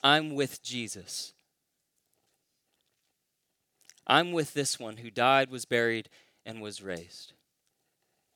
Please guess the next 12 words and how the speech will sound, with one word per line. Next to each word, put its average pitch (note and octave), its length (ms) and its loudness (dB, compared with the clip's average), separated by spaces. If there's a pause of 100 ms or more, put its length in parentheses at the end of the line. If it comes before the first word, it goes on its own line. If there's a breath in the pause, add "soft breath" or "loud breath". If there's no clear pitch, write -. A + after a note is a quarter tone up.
(320)
And D3+ 460 2 (1200)
the C3 80 -10
beautiful F3+ 400 -8
thing F#3+ 220 -4
about C3 240 0
baptism C3+ 680 -2 (1800)
is C3 160 0
that D3+ 240 4
it's C#3 160 -2
not F#3+ 280 0
only F3 240 -2
this D3 220 -2